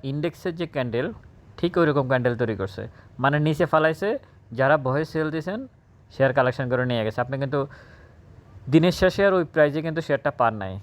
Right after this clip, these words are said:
আপনি সকালবেলা যদি কেউ টেক্সটাইলের প্র-, প্রায় প্রত্যেকটা শেয়ারে সকালে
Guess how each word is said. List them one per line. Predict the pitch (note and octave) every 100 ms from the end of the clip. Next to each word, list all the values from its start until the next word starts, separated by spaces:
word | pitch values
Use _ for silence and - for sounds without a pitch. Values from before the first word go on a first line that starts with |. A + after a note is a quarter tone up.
| -
আপনি | A#2+ D3
সকালবেলা | C3+ C#3 D3+ D3+ D#3 D#3+
যদি | D#3 D3+
কেউ | D3 C#3+ D3 D#3+ F3 - _
টেক্সটাইলের | D3 D3 - D#3+ E3+ E3
প্র-, | F#3+ F#3
প্রায় | G3 F#3
প্রত্যেকটা | F#3 F#3+ F#3+
শেয়ারে | - B2+ B2 A3+ B3+ - - - - - - - - - - - - -
সকালে | - D3 F3+ G3 G3